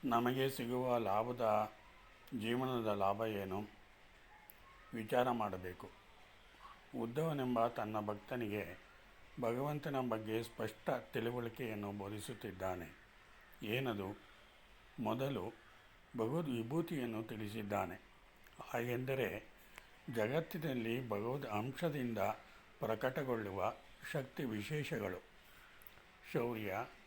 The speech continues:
ತೇಜಸ್ಸು, ಸಂಪತ್ತು, ಸದ್ಗುಣಗಳು, ಕೀರ್ತಿ, ಯಶಸ್ಸು, ಹೀಗೆ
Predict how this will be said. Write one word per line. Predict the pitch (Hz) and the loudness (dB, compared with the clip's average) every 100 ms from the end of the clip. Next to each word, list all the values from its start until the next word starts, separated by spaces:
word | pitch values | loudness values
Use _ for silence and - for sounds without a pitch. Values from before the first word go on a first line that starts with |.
| - | -4
ತೇಜಸ್ಸು, | 123 120 110 101 120 123 - - - - | 0 0 0 -2 -4 -6 -6 -16 -12 -4
ಸಂಪತ್ತು, | 110 117 127 107 - 110 135 - - - | -2 -2 -2 -2 -2 -6 -6 -10 -18 -6
ಸದ್ಗುಣಗಳು, | 113 120 123 131 98 101 143 - - - - - | -4 -2 -4 -2 -2 -4 -6 -12 -18 -20 -10 2
ಕೀರ್ತಿ, | 160 156 - 123 127 - - - - | 4 4 0 -4 -4 -6 -16 -12 -2
ಯಶಸ್ಸು, | 113 - 156 143 - 135 143 - - - - | 0 0 0 -2 -4 -8 -10 -18 -20 -20 0
ಹೀಗೆ | 156 180 165 110 | 4 6 6 2